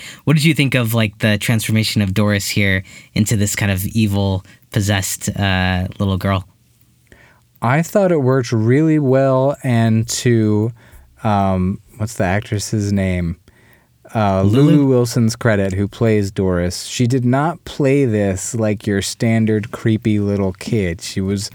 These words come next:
Speaker 2: much more subtle with it, and that made it a lot more ominous.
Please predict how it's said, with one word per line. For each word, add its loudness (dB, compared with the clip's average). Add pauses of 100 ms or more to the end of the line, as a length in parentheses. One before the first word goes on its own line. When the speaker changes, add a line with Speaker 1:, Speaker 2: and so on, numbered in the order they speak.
(540)
Speaker 2:
much 2
more 2
subtle 0
with 0
it, 2
and 0
that 0
made 2
it -2 (100)
a -6
lot -2
more -2
ominous. -6